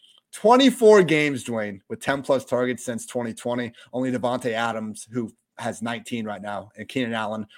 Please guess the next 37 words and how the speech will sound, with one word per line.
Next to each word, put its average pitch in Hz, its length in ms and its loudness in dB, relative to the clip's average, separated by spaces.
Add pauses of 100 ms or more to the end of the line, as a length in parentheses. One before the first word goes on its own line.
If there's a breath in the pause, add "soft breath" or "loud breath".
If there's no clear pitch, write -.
are 113 80 -8
even 113 180 -8
close 110 280 -6
to - 80 -18
twenty 104 420 -6 (240 loud breath)
at 113 160 -8
this 98 160 -14
point. 107 340 -8
So 104 240 -4 (300 soft breath)
new 175 160 6
quarterback, 165 640 6
no 139 200 4
problem. 131 680 2
Same 139 260 -2
old 131 160 -2
Deontay 127 380 -2
Johnson, 117 400 -4
just 117 160 -10
demanding 107 380 -8
targets 107 500 -6
and 107 200 -6 (220 loud breath)
really 147 220 2
just 127 180 -4
looking 123 220 -2
impressive 107 400 -6
as 95 80 -12
hell 104 180 -4
out 98 100 -8
there. 98 120 -12
Had 123 160 -2
an 107 120 -8
amazing 110 420 -6
catch 110 260 -2
on 107 80 -6
the 95 80 -14
two-point 107 400 -10
conversion. 113 640 -4